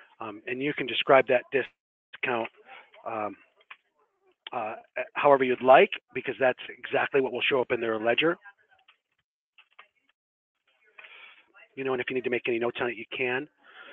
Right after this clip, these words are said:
But that, in essence, will go ahead and apply that discount, which will be visible to the patient so that they know that you've given them this, this awesome deal. And, um, uh, when they go ahead and pay, you know, you'll be able to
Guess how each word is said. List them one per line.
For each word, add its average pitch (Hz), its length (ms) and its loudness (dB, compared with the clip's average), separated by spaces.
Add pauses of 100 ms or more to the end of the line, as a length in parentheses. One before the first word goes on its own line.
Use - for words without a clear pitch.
(760)
But 156 140 0
that, 160 240 8
in 147 120 2
essence, 131 340 -2
will 131 100 -2
go 135 200 4
ahead 127 120 4
and 127 80 -4
apply 165 280 6
that 160 160 4
discount, 139 480 -2
which 120 180 -8
will 117 80 -6
be 110 160 -8 (500)
visible 180 320 4
to 175 100 -4
the 156 100 0
patient 139 440 0
so 127 80 -12
that 117 120 -6
they 117 100 -4
know 143 260 6
that 165 140 0
you've 135 200 -4
given 131 240 0
them 123 160 -6
this, 117 120 -10 (400)
this 123 100 -10 (120)
awesome 131 420 -2
deal. 110 320 -6 (1300)
And, 120 340 -8 (160)
um, 107 400 -8 (840)
uh, 110 300 -6
when 131 180 -4
they 131 140 0
go 131 180 4
ahead 127 220 2
and 113 160 -12
pay, 123 540 2 (840)
you 123 120 -6
know, 120 120 -6
you'll 117 180 -4
be 123 140 -2
able 113 180 -4
to 120 120 -10